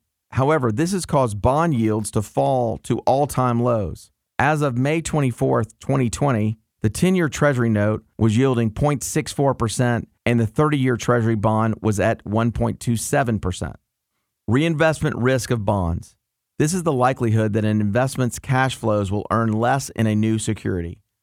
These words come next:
For example, an investor buys a ten-year, one hundred thousand dollar Treasury note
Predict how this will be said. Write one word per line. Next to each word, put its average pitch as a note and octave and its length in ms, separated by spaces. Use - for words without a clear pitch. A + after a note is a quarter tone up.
For C#3 180
example, A#2+ 580
an A#2+ 80
investor C#3 480
buys A#2+ 340
a G#2+ 100
ten-year, B2 800
one C#3 240
hundred D#3+ 260
thousand B2+ 420
dollar A#2 340
Treasury B2+ 460
note F#2+ 320